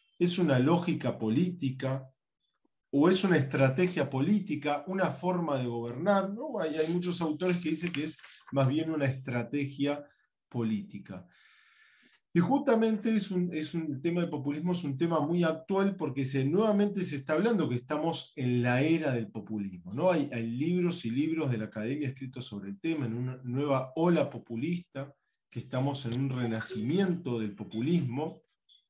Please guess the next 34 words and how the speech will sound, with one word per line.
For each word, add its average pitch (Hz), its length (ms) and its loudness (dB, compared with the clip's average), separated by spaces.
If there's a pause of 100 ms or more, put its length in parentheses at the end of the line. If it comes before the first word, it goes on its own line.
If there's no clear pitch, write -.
(140)
Incluso, 147 460 -2
por 147 120 0
ejemplo, 156 320 -2
se - 120 -4
ha 135 60 2
dicho 165 480 0 (380)
que 131 200 2
el 139 140 0
dos 117 160 -2
mil 147 200 -2
dieciséis 139 640 -2
fue 131 180 0
el, 127 220 -2
el 110 200 -2
año 139 240 0
del 127 140 -2
populismo, 139 640 -4
teniendo 117 340 -4
en 113 120 -8
cuenta 127 540 -2 (340)
el 110 180 -2
Brexit 147 640 0
y 123 80 -2
la 107 80 -4
llegada 113 500 -4
al, 113 180 -6
al 98 240 -10
gobierno 113 520 -6
en 104 80 -8
Estados 113 360 -10
Unidos 123 400 -6
de 101 100 -8
Donald 113 340 -8
Trump. 143 400 0